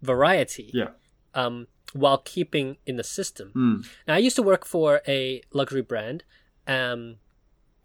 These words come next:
Speaker 1: and we actually sold these products.
Speaker 2: Hmm.
Speaker 1: And funnily enough,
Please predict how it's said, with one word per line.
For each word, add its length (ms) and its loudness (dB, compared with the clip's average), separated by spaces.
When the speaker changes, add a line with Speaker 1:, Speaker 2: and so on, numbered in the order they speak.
Speaker 1:
and 240 2
we 180 4
actually 260 -2
sold 440 0
these 180 -6
products. 760 -4
Speaker 2:
Hmm. 140 0
Speaker 1:
And 240 4
funnily 460 -2
enough, 440 -2